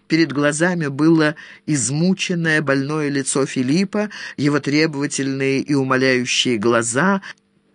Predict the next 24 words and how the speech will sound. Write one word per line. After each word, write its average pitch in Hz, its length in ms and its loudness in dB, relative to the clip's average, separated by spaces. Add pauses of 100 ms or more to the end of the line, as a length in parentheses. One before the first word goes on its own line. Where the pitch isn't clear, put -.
(140)
Я 165 280 0
не 254 160 0
могла 254 460 2
забыть, 240 680 0
как 247 400 -2
он 233 260 0
колотил 214 840 0
кулаком 220 800 0 (320)
об 170 240 2
угол 202 320 4
станционного 190 800 0
здания, 170 560 2
повторяя 165 540 0
свое 170 360 2
«не 170 240 0
могу». 160 720 0 (440)
Подавленность, 143 1080 0 (260)
между 143 420 0
тем, 175 380 0 (220)
отступала. 147 1040 -2 (360)
Мне 156 340 2
все 190 520 0
здесь 254 380 -4
нравилось. 135 840 -4